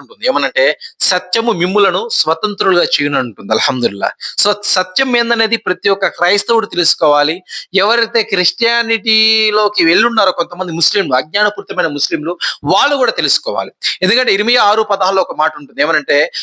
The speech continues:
"మీరు పురాతన మార్గంలో ఎదురు చూడండి, మేరు కలుగు మార్గం ఏదైతే ఉంటుందో దానికి మీరు వెళ్ళిపోండి" అని ఉంది. తర్వాత ఒకటో దశలోనికైలో ఐదో అధ్యాయం ఇరవై ఒకటో వాక్యంలో,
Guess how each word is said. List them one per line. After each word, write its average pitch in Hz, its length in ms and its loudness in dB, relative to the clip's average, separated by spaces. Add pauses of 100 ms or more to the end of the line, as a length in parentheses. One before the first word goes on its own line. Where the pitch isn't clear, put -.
(120)
"మీరు 214 120 2
పురాతన 240 480 2
మార్గంలో 208 380 0
ఎదురు 190 160 2
చూడండి, 165 540 0 (260)
మేరు 214 360 2
కలుగు 233 340 0
మార్గం 208 360 0
ఏదైతే 190 320 0
ఉంటుందో 160 340 -4
దానికి 202 360 -2
మీరు 185 120 0
వెళ్ళిపోండి" 247 560 0
అని 208 100 0
ఉంది. 143 240 -6 (600)
తర్వాత 240 340 2
ఒకటో 196 320 4
దశలోనికైలో 214 560 0
ఐదో 202 160 2
అధ్యాయం 202 240 0
ఇరవై 180 120 0
ఒకటో 202 100 -2
వాక్యంలో, 170 500 0